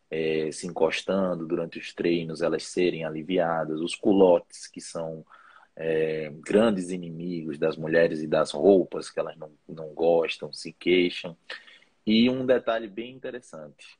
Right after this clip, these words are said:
a gente ter o acesso, graças também às técnicas de lipoenxertia, de usar essa gordura para lipoenxertar outras áreas. O mais comum que, que a gente,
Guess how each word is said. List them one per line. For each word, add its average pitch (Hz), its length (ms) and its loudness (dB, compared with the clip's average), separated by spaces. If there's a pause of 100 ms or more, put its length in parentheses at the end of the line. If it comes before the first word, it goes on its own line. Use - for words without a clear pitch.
a 80 100 -12
gente 80 300 -14
ter 85 500 0
o 82 220 -2
acesso, 78 580 -2
graças 78 480 0
também 76 280 -10
às 73 180 -10
técnicas 78 720 -4
de 76 180 -8
lipoenxertia, 104 800 -4
de 104 180 -2
usar 110 380 8
essa - 180 -2
gordura 95 560 -4
para 110 380 -2
lipoenxertar 104 720 -4
outras 107 380 -4
áreas. 80 380 -2 (540)
O 78 80 -14
mais 95 320 -2
comum 92 640 -8
que, 78 540 -8
que 78 160 -6
a 76 80 -2
gente, 73 720 -6